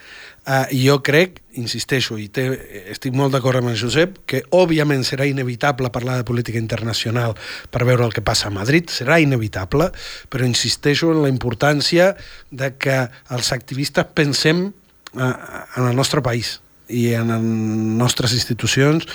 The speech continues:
i en els nostres partits, ja sigui per reformar-los, per acabar-los de destruir,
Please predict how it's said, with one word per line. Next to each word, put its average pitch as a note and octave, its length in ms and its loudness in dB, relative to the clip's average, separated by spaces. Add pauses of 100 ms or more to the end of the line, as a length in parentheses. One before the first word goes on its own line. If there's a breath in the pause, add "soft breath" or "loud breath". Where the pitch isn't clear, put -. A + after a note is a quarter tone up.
(300 loud breath)
i C#3 80 0
en B2+ 80 2
els B2 160 0
nostres C3 320 0
partits, - 480 0
ja A#2 160 0
sigui C3 240 0
per B2 80 2
reformar-los, D#3 720 4
per B2+ 140 -4
acabar-los C3 480 -2
de - 20 2
destruir, C3 540 2